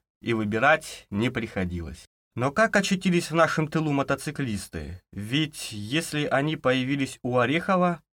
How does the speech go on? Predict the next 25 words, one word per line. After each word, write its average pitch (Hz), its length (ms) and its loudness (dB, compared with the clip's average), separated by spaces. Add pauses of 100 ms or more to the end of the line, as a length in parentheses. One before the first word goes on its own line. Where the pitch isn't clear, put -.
(100)
то 117 140 0
завтра 131 460 4
и 127 160 -4
танки 139 440 4
выйдут 107 360 0
в - 100 -14
тыл 175 340 4
нашим 123 400 0
наступающим 113 720 -2
войскам. 127 560 -2 (300)
Неужели 175 760 2 (160)
здесь 117 240 -2
повторится 156 640 -2
то, 160 400 0 (180)
что - 260 -6
было 143 260 0
под 123 200 -2
Котовском 127 640 -2
и 120 120 -8
Николаевым? 123 720 0 (840)
Небо 180 360 4
закрыто 156 500 2
невысокой 143 640 0
сплошной 127 500 -2
облачностью. 95 880 -4